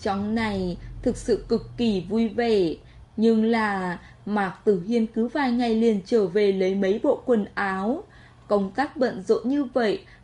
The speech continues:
còn làm ba bữa cơm cho cô. Cô sợ Mạc Tử Hiên mệt muốn chết rồi. Trở lại biệt thự Mạc gia, toàn bộ đều có nữ giúp việc.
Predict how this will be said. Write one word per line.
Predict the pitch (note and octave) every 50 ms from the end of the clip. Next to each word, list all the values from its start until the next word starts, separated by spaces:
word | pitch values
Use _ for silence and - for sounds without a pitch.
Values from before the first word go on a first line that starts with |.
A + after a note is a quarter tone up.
| - -
còn | - G#3 F#3+ F3 E3+ F#3
làm | G3 F#3+ F3+ E3+ D#3 E3
ba | F#3+ G3+ G3+
bữa | G#3+ A#3+ A#3 A#3
cơm | - - C4+ B3 A#3+ A#3+
cho | A#3 - C4+ B3 B3 A#3+ - -
cô. | C4 B3+ B3 B3 B3 B3 B3 B3 B3+ - - - - - - - -
Cô | - G3 G3 F#3+
sợ | F#3+ - - - B3 G#3+ G3+ F#3 - - - - - - _
Mạc | - G#3+ G3+ F#3 F3 -
Tử | - G3 F#3+ F#3 A3
Hiên | B3+ A#3+ A#3+ B3
mệt | B3+ B3+ A3+ - A#3+
muốn | G3+ G3+ A3 A3+
chết | - E4+ E4 F4 F4 - -
rồi. | C#4+ B3+ A#3+ A#3 A3 G#3+ G#3 G3 F#3 F#3+ - - - - - - - - -
Trở | - B3 A3 G3 E3+ D#3+
lại | D#3 E3+ F3+ E3+ - -
biệt | G3 G#3+ G#3+ G#3 - -
thự | A#3+ A3+ - -
Mạc | G#3 G#3+ A3 G#3 G3 F3 F3+ F#3 -
gia, | A3+ A3 A3 A3 A3 G#3+ G#3+ G#3+ A3 - - - - - -
toàn | - A#3 G#3+ F#3+ F3 F3
bộ | F3 - -
đều | G3 G#3+ G3+
có | F#3+ G3 F#3+ F3+
nữ | G3 G#3+ A#3 - -
giúp | G#3 - D4+ D#4+ D#4+ - -
việc. | G#3+ B3 A#3 A3 F#3 D#3+ - -